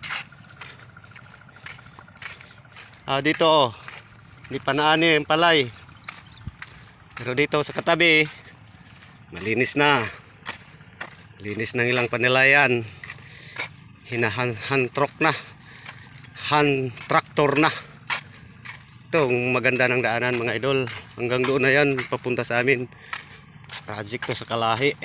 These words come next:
Dati dito, whew, mahirap daanan, putik. Pero ngayon, maganda na.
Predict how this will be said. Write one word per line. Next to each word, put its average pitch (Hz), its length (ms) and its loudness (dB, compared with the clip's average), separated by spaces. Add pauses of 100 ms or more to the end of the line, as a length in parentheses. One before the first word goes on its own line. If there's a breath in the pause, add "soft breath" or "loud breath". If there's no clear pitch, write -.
(460 loud breath)
Dati 135 320 0
dito, 139 480 2 (1040 loud breath)
whew, 285 480 2
mahirap 131 480 0 (160)
daanan, 123 400 0
putik. 120 400 -6 (400)
Pero 120 160 -4
ngayon, 123 320 0
maganda 117 320 0
na. 123 100 0